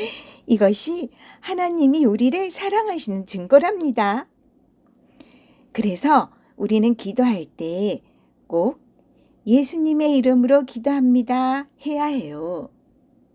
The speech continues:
예수님을 통해서만 하나님께 갈 수 있으니까요.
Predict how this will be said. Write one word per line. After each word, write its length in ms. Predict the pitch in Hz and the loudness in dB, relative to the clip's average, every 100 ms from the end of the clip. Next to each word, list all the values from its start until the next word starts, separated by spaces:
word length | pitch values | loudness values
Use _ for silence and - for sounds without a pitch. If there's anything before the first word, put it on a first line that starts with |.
| _ _ _ _ _ _ _ | _ _ _ _ _ _ _
예수님을 680 | 208 240 233 254 226 202 214 | 4 4 4 2 2 0 -4
통해서만 840 | 226 294 277 277 226 175 175 160 - _ _ | -4 -2 -2 -2 -8 -8 -10 -12 -18 _ _
하나님께 760 | 247 233 226 196 160 - 196 | 0 2 2 -2 -8 -6 -6
갈 220 | 214 - 196 | -4 -6 -8
수 140 | - | -4
있으니까요. 960 | 269 254 247 220 - 165 165 180 294 | -4 -2 -2 -2 -4 -14 -10 -6 -6